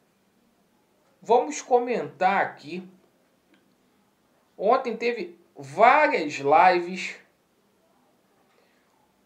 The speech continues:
O Fala Vascaíno, abraço lá a todos do Fala Vascaíno, fez uma entrevista com o presidente Alexandre Campelo e o jornalista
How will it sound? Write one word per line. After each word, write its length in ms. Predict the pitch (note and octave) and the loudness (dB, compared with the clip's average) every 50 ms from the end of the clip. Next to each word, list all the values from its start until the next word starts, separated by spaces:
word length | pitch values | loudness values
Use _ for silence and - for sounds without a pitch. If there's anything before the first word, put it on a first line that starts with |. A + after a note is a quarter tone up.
| _ _ _ _ _ _ | _ _ _ _ _ _
O 80 | - D3 | -20 -18
Fala 460 | - - - G#3 G#3+ A#3+ B3 A3+ G#3 | -18 -2 0 0 2 2 2 2 0
Vascaíno, 1000 | - F3+ F#3 F#3+ F#3 - - E3+ C#3 C3+ C#3+ D#3 F#3 G#3+ G#3 G#3 G#3 G3 - _ _ _ _ _ | 2 2 0 0 0 -4 -2 -2 0 0 -2 -2 -4 -4 -4 -4 -8 -10 -16 _ _ _ _ _
abraço 800 | - C3 - - - B2+ C#3+ E3+ G3 G3+ G#3 G#3 G3 - - D3 | -4 -4 -4 -2 -2 0 2 2 2 2 2 0 -2 -4 -8 -6
lá 240 | C#3 C#3 D3+ D#3 D#3 | 0 2 4 4 4
a 60 | D3 | 4
todos 600 | - - - E3 F3+ F#3+ G#3 G3+ - C#3 C3+ C3 | 2 -2 -6 -4 -4 -2 -2 -4 -6 -10 -14 -18
do 140 | A#2+ B2 C3 | -16 -18 -18
Fala 300 | - - C3+ C#3 C#3 C3+ | -10 -6 -2 0 0 0
Vascaíno, 920 | C3 C3 C#3 C#3 C3+ - - C#3 A#2 A2 A#2+ C3+ D#3+ F3+ F#3 F#3+ F#3+ - - _ _ _ _ _ _ _ _ _ _ _ | 0 0 -2 -2 -2 -6 -6 -6 -6 -6 -6 -10 -10 -10 -10 -10 -12 -16 -20 _ _ _ _ _ _ _ _ _ _ _
fez 280 | _ - F3 F#3+ F#3 | _ -2 -2 -2 -2
uma 180 | G3 F#3 F#3+ F#3+ | -4 -6 -4 -4
entrevista 960 | G3+ G3+ G3 - G3 G3+ E3+ C#3+ C#3 D3+ F3+ F#3 F3 - - - B2 A2 - - _ _ _ _ _ | -4 -6 -8 -8 -4 -4 -4 -4 -4 -10 -12 -12 -10 -12 -10 -8 -10 -10 -10 -14 _ _ _ _ _
com 220 | - A3+ B3 C4+ A#3+ | 2 2 2 2 0
o 60 | F#3+ | -4
presidente 960 | - G#3 G#3 G3+ G3 F3+ D#3+ C#3+ B2 B2 C3+ C#3 C3+ C3 C3 - - - _ _ | -6 -2 0 0 0 0 -4 -10 -10 -6 -6 -6 -6 -6 -10 -14 -16 -18 _ _
Alexandre 720 | - D#3 D#3 D3 C#3 C3+ - - - G#3 A3+ A3+ G3+ F#3 | 0 0 0 0 -2 -6 -8 -6 -6 -4 -4 -6 -8 -12
Campelo 640 | F3 E3 C#3 A#2+ - - D3 E3 F3+ F3+ F3+ - - - _ _ _ _ _ _ _ _ _ _ _ _ _ _ _ _ _ _ _ _ _ _ _ _ _ _ _ _ _ _ _ _ _ _ _ _ _ _ _ _ _ _ _ _ _ _ _ _ _ _ _ _ _ | -8 -8 -8 -8 -8 -6 -2 -2 -2 -2 -2 -8 -14 -20 _ _ _ _ _ _ _ _ _ _ _ _ _ _ _ _ _ _ _ _ _ _ _ _ _ _ _ _ _ _ _ _ _ _ _ _ _ _ _ _ _ _ _ _ _ _ _ _ _ _ _ _ _
e 100 | - F4+ | -6 -2
o 80 | F4+ F4 | -2 -2
jornalista 1000 | C#4 C4 C4 C4 C4 B3+ A3 F3 E3 F3+ G#3 A#3 G#3 - - - C3+ A2+ A#2 - | 0 0 0 0 2 0 -2 -2 -2 -4 -8 -8 -8 -10 -4 -4 -4 -4 -4 -10